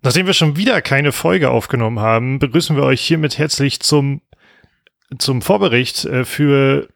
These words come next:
das drittletzte Spiel der Bundesliga-Saison, wenn man eine potenzielle Relegation rauslässt.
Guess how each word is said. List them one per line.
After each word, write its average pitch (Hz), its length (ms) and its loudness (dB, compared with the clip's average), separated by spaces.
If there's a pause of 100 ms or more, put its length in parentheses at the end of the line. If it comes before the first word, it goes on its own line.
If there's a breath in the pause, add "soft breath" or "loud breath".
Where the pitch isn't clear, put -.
das - 280 -2
drittletzte 160 720 0
Spiel 147 600 -2
der 131 300 0
Bundesliga-Saison, 117 1000 0 (460)
wenn 117 220 -4
man 113 160 -4
eine 110 520 -2 (220)
potenzielle 123 540 -2 (420)
Relegation 117 480 -2
rauslässt. 165 680 0